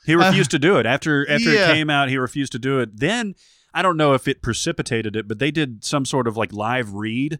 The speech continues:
Speaker 2: Yeah.
Speaker 1: and there was so much of a positive response to it that he, he said, "I'm gonna go ahead and do it." I don't know if that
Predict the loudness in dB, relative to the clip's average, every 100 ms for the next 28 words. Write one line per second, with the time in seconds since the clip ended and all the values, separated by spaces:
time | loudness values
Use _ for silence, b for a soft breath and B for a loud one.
0 | -4 0 0 0 0 0 -2 -4 -4 -4
1 | -4 -4 -8 -6 -6 -6 -12 -14 -10 -8
2 | -8 -6 -6 -6 -10 -12 -12 -16 -20 -16
3 | -16 -16 -20 _ -20 -20 -20 -18 -18 -14
4 | -8 -8 -8 -10 -10 -12 -8 -8